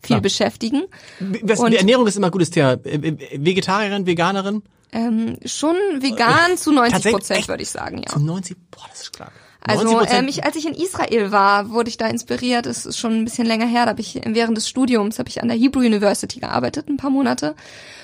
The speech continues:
Speaker 1: Und da haben alle meine Kommilitonen, waren alle vegan und das
Speaker 2: Okay.
Speaker 1: hat mich wirklich inspiriert und ist natürlich auch jetzt mit dem Wasserthema ganz klar. Also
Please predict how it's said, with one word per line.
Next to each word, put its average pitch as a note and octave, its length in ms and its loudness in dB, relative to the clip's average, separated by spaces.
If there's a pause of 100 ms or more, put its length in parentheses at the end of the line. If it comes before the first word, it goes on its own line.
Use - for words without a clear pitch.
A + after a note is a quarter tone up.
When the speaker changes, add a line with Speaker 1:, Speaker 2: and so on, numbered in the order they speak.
(200)
Speaker 1:
Und A3+ 480 2
da B3 300 6
haben A#3 140 2
alle A#3 180 -2
meine A3+ 180 0
Kommilitonen, A3+ 680 -2
waren A3+ 140 -6
alle A3+ 220 -2
vegan A3+ 400 0 (100)
und C4 140 0
das C#4+ 80 -6
Speaker 2:
Okay. - 100 -2
Speaker 1:
hat - 80 -6
mich - 280 -6
wirklich - 280 -8
inspiriert C4 580 0
und A#3+ 200 0 (280)
ist - 140 -6
natürlich C4 360 0
auch A#3+ 100 -4
jetzt B3 320 -2
mit A#3 120 -4
dem A3+ 140 0
Wasserthema C#4 800 0 (340)
ganz B3+ 300 0
klar. B3+ 260 2
Also A3+ 240 -2